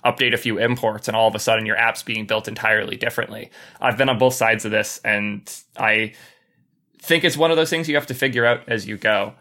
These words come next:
I, I can walk down, like, one of the, the recent examples. My imp-,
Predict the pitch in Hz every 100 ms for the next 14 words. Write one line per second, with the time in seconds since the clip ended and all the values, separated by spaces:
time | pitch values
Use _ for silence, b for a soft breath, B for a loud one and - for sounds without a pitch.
0 | b - 139 160 151 147 143 143 131 120
1 | 123 127 120 107 - 135 120 117 120 -
2 | - 139 135 127 117 110 120 110 - -
3 | - - 123 120 117 - 131 -